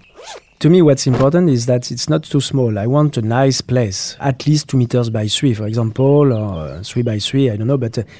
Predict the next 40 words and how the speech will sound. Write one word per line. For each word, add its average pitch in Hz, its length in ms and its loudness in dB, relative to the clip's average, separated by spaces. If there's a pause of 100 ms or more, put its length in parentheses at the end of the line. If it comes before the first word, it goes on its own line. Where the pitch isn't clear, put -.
(140)
a 135 80 0
nice 147 420 2 (120)
area, 131 360 4
uh, 127 520 0
where 123 160 2
we 123 80 0
can 117 160 0
evolve. 104 400 -4 (880)
I 135 140 2
want 185 220 2
it 170 100 -2
to 143 80 -2
be 135 100 2
nomadic. 123 540 0
I, 113 320 -2
I 131 60 0
don't 147 260 0
want 151 180 0
it 139 140 -2
to 123 80 -4
be 117 80 -2
static. 113 560 -8 (520)
Uh, 107 400 -2
you 117 120 0
have 131 160 2
to - 140 -6
be 131 180 4
able 127 240 2
to 123 100 -8
dismantle 120 560 0
it, 139 360 4
to 117 220 -8
roll 120 160 0
it 143 200 0
up, 131 160 0
to - 100 -6
bring 139 300 4
it - 320 -4 (480)
with 120 180 0
you. 104 180 -4